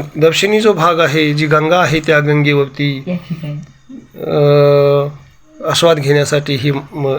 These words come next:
Speaker 1: आस्वाद घेण्यासाठी आपण या ठिकाणी आलो आहोत. भव्या मोठ्या प्रमाणामध्ये पाऊस झाल्यामुळे गंगा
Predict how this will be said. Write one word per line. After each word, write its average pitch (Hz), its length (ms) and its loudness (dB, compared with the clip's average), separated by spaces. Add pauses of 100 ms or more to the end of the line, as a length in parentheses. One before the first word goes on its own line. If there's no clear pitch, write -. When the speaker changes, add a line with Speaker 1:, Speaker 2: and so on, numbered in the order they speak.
Speaker 1:
आस्वाद 160 260 2
घेण्यासाठी 143 600 -2
आपण 139 240 -2
या 139 60 -2
ठिकाणी 139 400 -4
आलो 131 280 -2
आहोत. 131 280 -4 (1400)
भव्या 151 240 2
मोठ्या 151 260 0
प्रमाणामध्ये 139 840 0 (120)
पाऊस 135 340 0
झाल्यामुळे 135 580 0 (540)
गंगा 143 440 2